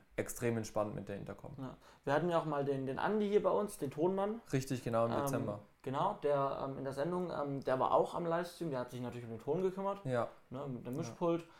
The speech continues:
Speaker 2: hat dir dann ein Stereosignal rausgegeben auf den
Speaker 1: Genau.
Speaker 2: Bildmischer. Und, ähm, zu guter Letzt hab ich dann dieses fertig geschnittene Material von dir, ähm, in den, in, in den Rechner bekommen.
Speaker 1: Ja.
Speaker 2: Und, äh, ich hab dann noch Bauchbinden, Einspieler draufgepackt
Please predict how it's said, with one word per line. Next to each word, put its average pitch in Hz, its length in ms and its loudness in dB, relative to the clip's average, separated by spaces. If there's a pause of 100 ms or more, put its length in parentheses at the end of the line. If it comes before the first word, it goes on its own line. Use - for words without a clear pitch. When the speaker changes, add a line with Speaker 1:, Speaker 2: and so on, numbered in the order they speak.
(120)
Speaker 2:
hat 120 180 -8
dir 131 100 0
dann 117 180 -4
ein 113 40 -10
Stereosignal 151 640 -2
rausgegeben 131 800 -2
auf - 100 -8
den 127 120 -2
Speaker 1:
Genau. 120 100 0
Speaker 2:
Bildmischer. 151 540 -2 (420)
Und, 120 580 -4
ähm, 117 180 -4
zu 135 140 -8
guter 165 160 4
Letzt 175 220 4
hab 151 100 2
ich 156 100 -2
dann 143 160 0
dieses 131 300 -2
fertig 170 320 -2
geschnittene 147 360 -2
Material 139 480 -4
von 139 160 -4
dir, 147 220 -2 (340)
ähm, 120 440 -2
in 123 140 -4
den, 117 240 -2
in, 113 180 -8
in 113 240 -6
den 110 80 -6
Rechner 185 320 0
bekommen. 170 460 0 (100)
Speaker 1:
Ja. 123 240 2 (220)
Speaker 2:
Und, 123 200 -4
äh, 113 140 2
ich 127 120 0
hab 127 140 0
dann 123 120 2
noch 120 160 -4
Bauchbinden, 135 680 2
Einspieler 139 460 -2
draufgepackt 131 680 -2